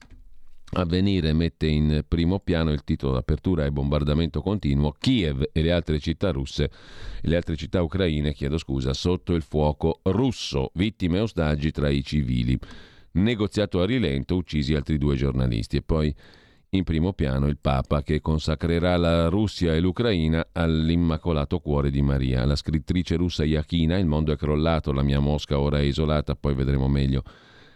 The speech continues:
la sua intervista e poi l'analisi di Mimmo Muolo sulle parole del patriarca russo ortodosso Kirill, le tensioni fra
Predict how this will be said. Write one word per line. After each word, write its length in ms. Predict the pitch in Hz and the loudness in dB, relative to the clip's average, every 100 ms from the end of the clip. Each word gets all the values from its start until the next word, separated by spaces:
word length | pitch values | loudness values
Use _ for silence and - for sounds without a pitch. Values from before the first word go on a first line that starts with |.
| - | -6
la 40 | 80 | -2
sua 100 | 101 | 0
intervista 440 | 101 135 95 113 | 0 0 0 0
e 40 | 113 | 0
poi 300 | 107 92 90 | 2 2 2
l'analisi 580 | 98 101 78 78 76 | 2 2 2 2 2
di 140 | 76 80 | 2 2
Mimmo 260 | 92 85 | 4 2
Muolo 440 | 87 104 82 73 78 | 2 2 2 2 0
sulle 260 | 87 82 | 0 0
parole 400 | 80 92 98 98 | 0 0 0 0
del 160 | 92 80 | 0 0
patriarca 560 | 85 78 82 82 - 82 | -2 0 0 0 0 0
russo 300 | 92 - 82 | 0 0 0
ortodosso 600 | 78 98 82 73 - 80 | 0 0 0 -2 -2 -4
Kirill, 800 | - 87 73 73 76 76 76 - | -2 0 2 2 2 2 2 0
le 320 | 85 87 104 | 2 2 2
tensioni 640 | - 101 92 85 80 78 78 | 0 -2 0 0 2 2 0
fra 280 | - 71 | -2 -4